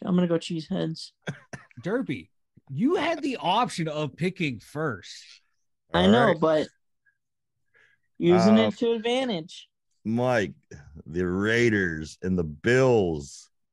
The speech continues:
Speaker 3: The Bills looking to bounce back after a, a big loss Sunday night to the
Speaker 2: Mm-hmm.
Speaker 3: Jets. Uh, Josh Allen lays a big egg. This one's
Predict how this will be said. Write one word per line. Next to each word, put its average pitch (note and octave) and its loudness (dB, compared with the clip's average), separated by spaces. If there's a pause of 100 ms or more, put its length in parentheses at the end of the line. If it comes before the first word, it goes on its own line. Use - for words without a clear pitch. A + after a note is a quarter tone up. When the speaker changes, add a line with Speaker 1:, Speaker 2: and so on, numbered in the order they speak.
(140)
Speaker 3:
The - -14
Bills C3+ 2
looking B2 0
to A2 2
bounce G#2+ -2
back G2 0
after F#2 -4
a, D#2 -6 (120)
a D#2+ -6
big F#2+ -2
loss G#2 0 (160)
Sunday F2 -4
night F#2 0
to E2+ -8
the D#2 -6
Speaker 2:
Mm-hmm. D2 -8
Speaker 3:
Jets. B2 -2 (1300)
Uh, D#2 -2
Josh F2 -2
Allen G2 0
lays D#2 -4
a D2+ -6
big F#2+ -2
egg. F2 -2 (1500)
This F2 -12
one's F#2+ -2